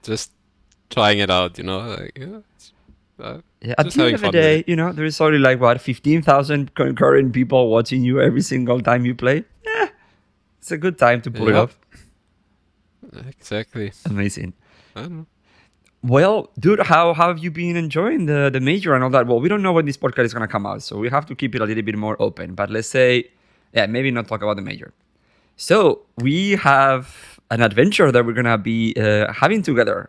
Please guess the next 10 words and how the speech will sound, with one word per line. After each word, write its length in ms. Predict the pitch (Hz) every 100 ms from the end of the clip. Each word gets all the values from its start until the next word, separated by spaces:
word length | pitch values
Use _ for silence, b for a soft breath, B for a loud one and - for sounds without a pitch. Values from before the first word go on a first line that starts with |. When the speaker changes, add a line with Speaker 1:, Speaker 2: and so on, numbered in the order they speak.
| -
Speaker 2:
Uh, 300 | 107 110 110
right 240 | 101 117 165
after 240 | 175 160
the 80 | 131
major, 460 | 117 170 131 110 -
I 180 | 107 117
am 180 | 123 113
flying 520 | - - 123 143 147
to 100 | 139
Malaysia. 640 | 135 131 127 269 170 117